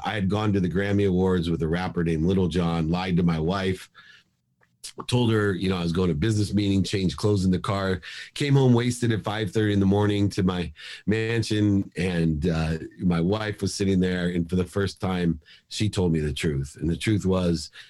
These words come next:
that she thought I better take stock in who I was and what I wanted to become, that she was gonna leave me, and she felt that if I didn't take stock in who I was, I would die. Uh,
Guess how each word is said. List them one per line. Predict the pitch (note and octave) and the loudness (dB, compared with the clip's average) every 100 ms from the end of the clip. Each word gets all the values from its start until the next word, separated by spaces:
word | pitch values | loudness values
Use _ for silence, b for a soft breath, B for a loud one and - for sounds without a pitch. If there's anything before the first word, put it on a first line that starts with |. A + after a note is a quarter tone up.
| B - | B -4
that | F2 E2+ | -4 -4
she | - G#2+ | -4 -2
thought | F2+ F#2 F2+ | 0 0 0
I | |
better | D#2+ F2+ F2 | 0 0 0
take | F2+ E2 | -2 -4
stock | - E2+ E2 - | -4 -4 -4 -2
in | D#2+ | 0
who | F2 | 0
I | E2 | 0
was | D#2 E2 D#2 | 0 -2 -2
and | D#2 | -2
what | D#2 | -2
I | D#2 | -2
wanted | D2+ D2+ | -2 -2
to | C#2 | 0
become, | C#2 - E2 D2+ D2+ | -2 -2 -2 0 -2
that | D2+ - B B | -2 -8 B B
she | - A2 | -2 0
was | F#2+ | 2
gonna | F2+ | 2
leave | E2+ F2 G#2 D#2+ | 2 2 2 2
me, | E2 D#2 D2 - b b | 2 0 -2 -8 b b
and | D2 D2 | -6 -2
she | G2+ | -2
felt | - F2+ E2+ | -2 -2 -2
that | E2+ | -2
if | D#2 | -2
I | F2+ | 0
didn't | F2 D2+ | -2 -2
take | G#2+ F#2+ | -2 -4
stock | - F2+ E2 D#2+ | -4 -4 -2 -2
in | |
who | E2 | -2
I | D#2+ | 0
was, | D#2 E2 D#2 D#2+ | 0 -2 -2 -2
I | D#2 | -2
would | D2+ B1+ | -2 -2
die. | E2 E2 D2 D2 D#2+ b b b b - | -4 -4 -4 -8 -10 b b b b -8
Uh, | D#2+ D#2 D2 | -4 -4 -6